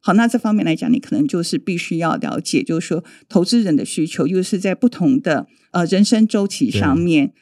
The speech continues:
Speaker 1: 好，他自己本身，哈，不同的财务的一个缺口，甚至就是说他想期待的那个，呃，他的一个目标上面，哈，这方面来讲，
Speaker 2: 是。
Speaker 1: 可以做一个比较好的一个咨询跟顾问，
Speaker 2: 对。
Speaker 1: 哈。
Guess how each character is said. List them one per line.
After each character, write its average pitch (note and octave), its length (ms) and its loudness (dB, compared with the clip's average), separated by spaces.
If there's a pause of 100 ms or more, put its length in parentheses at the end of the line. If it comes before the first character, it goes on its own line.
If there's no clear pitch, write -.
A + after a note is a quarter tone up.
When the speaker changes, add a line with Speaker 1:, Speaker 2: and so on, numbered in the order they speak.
Speaker 1:
好， A2+ 140 -4
他 G#3 300 2
自 A3+ 240 0
己 F#3 100 0
本 - 320 -2
身， F#3+ 400 0
哈， F3+ 300 -2 (120)
不 F3 60 2
同 D#3+ 220 0
的 E3+ 100 -2
财 D#3+ 220 -4
务 F#3+ 160 2 (160)
的 F3 140 0
一 - 20 0
个 F#3 160 0
缺 G#3 300 0
口， - 320 -2 (180)
甚 G#3+ 240 4
至 G#3 160 -2
就 F#3+ 140 0
是 - 80 -10
说 G3 160 -2
他 G#3 180 -2
想 - 340 -4
期 - 220 -6
待 F#3+ 280 0
的 - 160 -6
那 E3+ 200 -2
个， C#3+ 120 -4
呃， - 280 -4 (220)
他 A3+ 160 0
的 G3+ 100 0
一 E3+ 140 -2
个 E3 480 -4
目 A#3 200 8
标 E3 320 -4
上 E3 280 -2
面， E3 260 0
哈， - 180 -4
这 G#3 140 0
方 G3+ 180 -2
面 F#3 160 0
来 C#3 120 2
讲， - 160 -4
Speaker 2:
是。 - 60 -18 (260)
Speaker 1:
可 G#3+ 80 4
以 - 20 2
做 F#3 220 0
一 F3+ 40 -4
个 E3+ 360 -2
比 G#2 100 -6
较 F#3 180 -4
好 - 220 -8
的 G#2+ 140 -6
一 E3 100 -4
个 D3+ 140 -4
咨 - 180 -6
询 - 260 -2
跟 D3+ 200 -2
顾 C#3+ 340 -4
问， D#3+ 160 -2
Speaker 2:
对。 F#2 140 0
Speaker 1:
哈。 - 120 -6